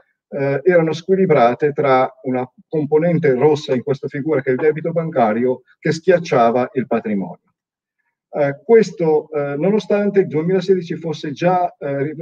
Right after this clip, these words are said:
risentisse già di un fenomeno di aggiustamento, eh, molto, molto forte, adesso se vediamo la slide successiva. Eh,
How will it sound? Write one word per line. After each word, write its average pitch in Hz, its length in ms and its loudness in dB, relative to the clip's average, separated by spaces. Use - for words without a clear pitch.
risentisse 151 520 -8
già 190 160 2
di 160 100 -4
un 143 200 -2
fenomeno 151 460 2
di 135 120 -2
aggiustamento, 127 920 -2
eh, 117 160 -2
molto, 117 520 0
molto 117 300 0
forte, 110 400 -4
adesso 123 320 -2
se 120 120 -12
vediamo 117 540 -4
la 113 80 -20
slide 117 200 -4
successiva. 123 800 -6
Eh, 135 840 4